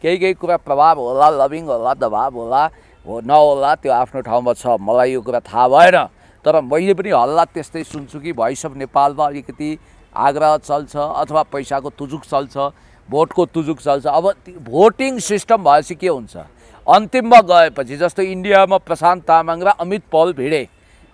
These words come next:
इन्डियन आइडलमा, अब गायकीको हिसाबले, अ, अमित पौल पनि टक्करकै गायक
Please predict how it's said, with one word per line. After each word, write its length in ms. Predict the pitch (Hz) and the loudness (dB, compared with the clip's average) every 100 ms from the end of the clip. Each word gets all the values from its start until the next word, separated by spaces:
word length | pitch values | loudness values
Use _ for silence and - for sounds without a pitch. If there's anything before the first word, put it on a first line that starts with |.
| 127 | -12
इन्डियन 340 | 135 170 175 160 | -10 -2 0 2
आइडलमा, 500 | 151 135 117 90 80 _ _ _ _ _ | 2 0 -6 -10 -16 _ _ _ _ _
अब 480 | - 135 151 143 117 - 117 123 | -4 2 4 4 2 -8 -20 -6
गायकीको 600 | 120 123 147 170 160 170 | 0 2 0 -2 -6 -4
हिसाबले, 880 | 120 110 135 151 160 160 143 113 | -6 -2 0 0 -2 -6 -6 -4
अ, 420 | 101 90 85 85 - - | -6 -8 -12 -16 -20 -12
अमित 240 | 131 165 - | -8 -8 -6
पौल 200 | 160 160 | -4 -4
पनि 180 | 147 175 | -4 -10
टक्करकै 560 | 165 147 - 170 185 196 | -2 -2 0 -4 -2 0
गायक 320 | 147 139 | 2 2